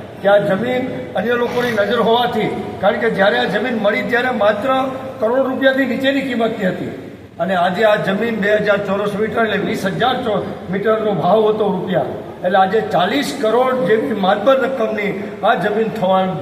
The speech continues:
જતી હતી ત્યારે અચાનક કોઈ ભૂમાફિયાની નજર આમાં પડતા એ દલિતો પાસેથી આંચકીને પોતાએ મેળવી લેવી આવું એક ષડયંત્ર રચાયું.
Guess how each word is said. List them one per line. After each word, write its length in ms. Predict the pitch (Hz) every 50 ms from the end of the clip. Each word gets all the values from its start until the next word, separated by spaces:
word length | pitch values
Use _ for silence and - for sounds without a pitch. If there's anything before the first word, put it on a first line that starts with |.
| - -
જતી 240 | 185 208 - 294 294
હતી 180 | - 233 185 131 - - - - - -
ત્યારે 220 | - 196 190 202 196
અચાનક 580 | 175 175 - 226 240 247 247 254 247 - -
કોઈ 220 | 208 208 214 214 160
ભૂમાફિયાની 640 | 165 196 233 226 214 208 - 180 196 190 190 185 170
નજર 220 | 170 170 196 185
આમાં 260 | 175 175 185 - 254 -
પડતા 320 | 180 - - - - - - - - - - - - - - - - _ -
એ 80 | 220 262
દલિતો 340 | 269 - 240 254 240 - 254 226
પાસેથી 420 | 185 226 214 - 220 214 - 214
આંચકીને 440 | 196 185 190 190 - 202 214 196 196
પોતાએ 460 | - - 175 170 - 208 185 180 180
મેળવી 340 | 165 156 170 196 247 262 254
લેવી 300 | 226 214 196 170 160 - - - - - - -
આવું 200 | 180 180 180 180
એક 100 | 165 160
ષડયંત્ર 440 | - - 160 160 165 160 151 165 156 147 131 123 113 -
રચાયું. 420 | 135 135 - 160 139 127 117 -